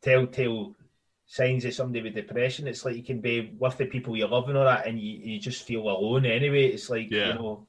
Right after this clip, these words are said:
Speaker 1: you know, well, I
Speaker 2: Yeah.
Speaker 1: mean, we've all kinda, and we're not speaking out of turn here, but we've spoke about it on pods before. You know, we've all, to some degree, suffered from it to a degree.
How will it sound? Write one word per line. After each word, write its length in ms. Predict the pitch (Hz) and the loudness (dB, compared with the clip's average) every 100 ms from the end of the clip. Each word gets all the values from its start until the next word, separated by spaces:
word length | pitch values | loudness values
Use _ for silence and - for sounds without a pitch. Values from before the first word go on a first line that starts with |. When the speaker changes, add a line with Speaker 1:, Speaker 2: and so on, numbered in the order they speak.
| - | -6
Speaker 1:
you 100 | 117 | -2
know, 160 | 107 101 | -2 2
well, 260 | 113 110 | 2 4
I 40 | 127 | 6
Speaker 2:
Yeah. 40 | |
Speaker 1:
mean, 140 | 131 123 | 4 6
we've 160 | 117 | 8
all 200 | 147 143 | 10 8
kinda, 440 | 139 123 117 107 - _ - | 6 4 6 4 0 _ -6
and 100 | 107 | 0
we're 120 | 107 98 | 0 2
not 180 | 123 131 | 2 2
speaking 280 | - 120 117 | 0 0 2
out 100 | 104 | 2
of 80 | - | 6
turn 200 | 107 135 | 6 8
here, 180 | 143 131 | 6 4
but 160 | 113 | 2
we've 140 | 113 - | 0 -2
spoke 240 | - - | -2 -2
about 220 | 107 113 | 0 2
it 60 | 110 | 2
on 340 | 104 107 104 | 2 2 -2
pods 280 | 104 117 104 | 0 0 0
before. 520 | - 95 110 120 127 | -8 -10 -2 2 2
You 60 | 120 | 2
know, 100 | 120 | -2
we've 140 | 110 | 2
all, 300 | 131 139 120 - _ _ _ _ | 4 4 0 -10 _ _ _ _
to 100 | 110 | -8
some 240 | - 123 | -2 2
degree, 300 | 131 123 120 | 2 2 -2
suffered 420 | - 123 147 135 - | 2 2 6 4 4
from 200 | 127 123 | 2 2
it 180 | - - | -2 -8
to 120 | - 107 | -2 -2
a 60 | |
degree. 540 | 104 104 131 143 135 | -2 -4 -2 -2 -4